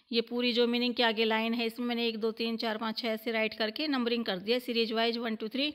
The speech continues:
और आगे इसी सीरीज के according मैंने फिर ये ब्रैकेट में राउट डाउन,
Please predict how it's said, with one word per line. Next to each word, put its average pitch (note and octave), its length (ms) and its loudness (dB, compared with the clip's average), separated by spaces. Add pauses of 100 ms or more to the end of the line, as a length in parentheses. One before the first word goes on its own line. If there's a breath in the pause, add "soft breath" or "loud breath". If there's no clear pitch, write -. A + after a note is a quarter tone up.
(480 loud breath)
और A#3 120 2
आगे A3+ 340 2
इसी C#4 200 -2
सीरीज A#3 340 2
के - 100 0
according G#3+ 300 -2
मैंने G#3 260 -2
फिर G#3 180 -2
ये A#3 260 0 (680)
ब्रैकेट A3+ 320 2
में C#4 120 -2
राउट A3 220 2
डाउन, G3 180 -2